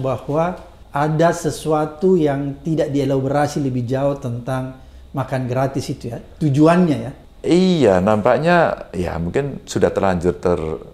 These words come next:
Speaker 2: statement ya, sudah terlanjur dinyatakan dan kemudian ini menjadi blunder.
Speaker 1: Hmm,
Speaker 2: Siapa
Speaker 1: iya.
Speaker 2: yang mau dikasih makan dan masalahnya dikaitkan dengan stunting itu loh yang saya nggak setuju.
Speaker 1: Itu yang problem.
Speaker 2: Ka-, kalau kamu mau makan siang aja untuk para pelajar,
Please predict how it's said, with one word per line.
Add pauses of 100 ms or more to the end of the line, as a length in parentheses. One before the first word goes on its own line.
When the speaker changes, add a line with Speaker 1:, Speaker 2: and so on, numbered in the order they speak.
(460)
Speaker 2:
statement
ya,
sudah
terlanjur
dinyatakan
dan
kemudian (480)
ini
menjadi
blunder. (400)
Speaker 1:
Hmm, (160)
Speaker 2:
Siapa
Speaker 1:
iya.
Speaker 2:
yang
mau
dikasih
makan
dan (240)
masalahnya
dikaitkan
dengan (400)
stunting
itu
loh
yang
saya
nggak
setuju.
Speaker 1:
Itu
yang
problem.
Speaker 2:
Ka-,
kalau
kamu
mau (140)
makan
siang
aja
untuk
para
pelajar,